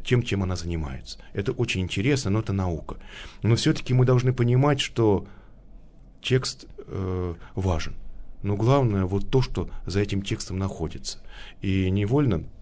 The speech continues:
вот эта консервация возникает. Вот, <clears throat> помните, у нас раскол на старообрядцев, тоже что-то хотели законсервировать. До сих пор у нас вопрос, переводить на ц-, церковнославянский на русский или нет. Это все вещи малозначимые. Но это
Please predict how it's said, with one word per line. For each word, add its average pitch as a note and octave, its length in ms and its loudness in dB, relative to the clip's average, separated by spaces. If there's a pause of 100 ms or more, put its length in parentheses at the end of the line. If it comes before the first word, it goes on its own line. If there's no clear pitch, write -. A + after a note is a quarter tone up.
(380)
вот - 120 -2
эта G2 100 2
консервация G2 720 2
возникает. F#2 560 -2
Вот, F2 180 -8 (360)
<clears throat> G2 760 2
помните, F2 300 -2
у E2+ 60 0
нас F#2+ 160 0 (420)
раскол E2+ 500 0 (240)
на E2 80 -2
старообрядцев, D#2+ 720 -2
тоже F#2+ 240 0
что-то F#2+ 280 -6
хотели F2 340 -4
законсервировать. D#2+ 840 -6
До G2+ 100 -2
сих G2+ 160 -4
пор G#2+ 180 0
у F#2+ 40 2
нас F#2 240 -2 (240)
вопрос, E2+ 380 -2
переводить G2+ 540 2
на G2 80 0
ц-, G2+ 200 -8
церковнославянский G2 840 -2
на F#2+ 140 0
русский G#2 320 -4
или F2 100 -4
нет. F2+ 280 -2 (220)
Это C3 180 4
все C3 340 6 (200)
вещи A#2+ 540 2 (240)
малозначимые. G#2 880 -2 (120)
Но A#2 120 4
это C3 240 4